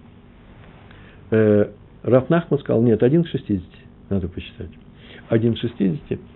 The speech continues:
вместе с землёй». Такая оценка это делается. Рава, который возразил против Рав Нахмана, не стоит на стороне Реш Галута, он тоже, он тоже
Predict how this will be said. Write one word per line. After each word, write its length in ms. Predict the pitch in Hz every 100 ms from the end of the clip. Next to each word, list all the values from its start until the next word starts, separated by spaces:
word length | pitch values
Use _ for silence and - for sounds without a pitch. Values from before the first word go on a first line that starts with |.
| -
вместе 540 | 107 110 123 131 - 104
с 20 |
землёй». 360 | 98 92 73 - - - - - - -
Такая 280 | 143 131 127
оценка 340 | - 101 90
это 100 | -
делается. 400 | 92 85 80 78 - - - - - - - - - -
Рава, 440 | - 110 180 208 131
который 360 | 113 110 110
возразил 680 | 104 101 98 113 101 123 131
против 360 | - 110 98 117
Рав 200 | 110 -
Нахмана, 480 | 214 - 147 120 - - - - - -
не 420 | 110 131 190 202 - - - - - - - -
стоит 340 | 143 190 202
на 60 | 131
стороне 520 | - 127 143 165 180 - - - -
Реш 420 | 120 139 - - - - -
Галута, 520 | - 110 151 170 - - - - - - - -
он 120 | 117
тоже, 400 | 120 185 160 135 - - - - - - - - - - - - - -
он 160 | 127
тоже 520 | 123 170 165 151 143